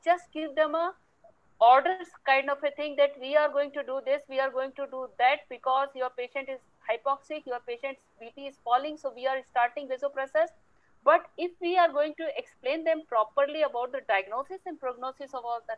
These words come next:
disease, they will be able to make the informed choices.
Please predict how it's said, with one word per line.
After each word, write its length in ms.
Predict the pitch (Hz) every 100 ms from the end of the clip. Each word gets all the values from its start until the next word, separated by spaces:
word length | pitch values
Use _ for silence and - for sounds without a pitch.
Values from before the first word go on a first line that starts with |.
| 208
disease, 280 | 208 269 311 _ _ _ _ _ _ -
they 140 | 277
will 180 | 320 359
be 100 | 349
able 240 | 349 302 294
to 100 | 311
make 220 | 262 269
the 100 | 269
informed 360 | 254 - 226 226 -
choices. 360 | 196 - 311